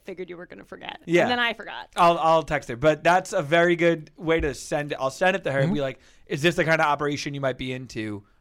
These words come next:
Speaker 2: writing this, a little one-pager on this story?"
Speaker 3: So what she confessed, the friend, okay, she said she didn't care about the cheating so much as with who it was, and she said the friend confessed that she knew who it was.
Speaker 2: What would you name this story?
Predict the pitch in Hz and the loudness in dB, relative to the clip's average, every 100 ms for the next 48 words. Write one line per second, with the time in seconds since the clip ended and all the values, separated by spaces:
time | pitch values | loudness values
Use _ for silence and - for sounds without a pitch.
0 | - 135 131 120 117 127 135 - - 139 | -4 -2 -2 -4 -8 -6 -6 -8 -8 -6
1 | 156 147 127 123 123 110 113 104 104 98 | -4 -4 -6 -8 -8 -8 -10 -12 -12 -14
2 | - 90 - - _ _ - - 139 - | -16 -18 -18 -20 _ _ -2 2 2 0
3 | 143 139 - - 156 139 - 151 - - | -2 -2 -2 2 2 2 0 0 -2 -8
4 | 104 - 143 98 82 85 - 110 104 92 | -8 0 0 0 -4 -10 -14 -10 -6 -4
5 | 101 - _ _ - 123 156 - 143 151 | -6 -16 _ _ -10 -6 -4 -2 -2 0
6 | 151 143 131 - 139 135 - 127 120 107 | 0 0 -2 -4 -4 -4 -4 -4 -4 -8
7 | 107 107 110 107 101 104 92 92 - 101 | -6 -4 -2 -2 -2 -2 -4 -6 -8 -8
8 | 110 101 - 123 120 120 113 - 107 - | -8 -8 -6 -2 -2 -4 -6 -4 -6 -6
9 | 98 - - 104 110 127 135 123 123 110 | -10 -10 -6 -6 -4 -4 -4 -4 -2 -2
10 | - 92 104 98 53 - - 135 147 165 | -6 -8 -6 -6 -8 -16 -10 -8 -6 -6
11 | 123 113 104 - 98 95 | -6 -8 -12 -12 -12 -12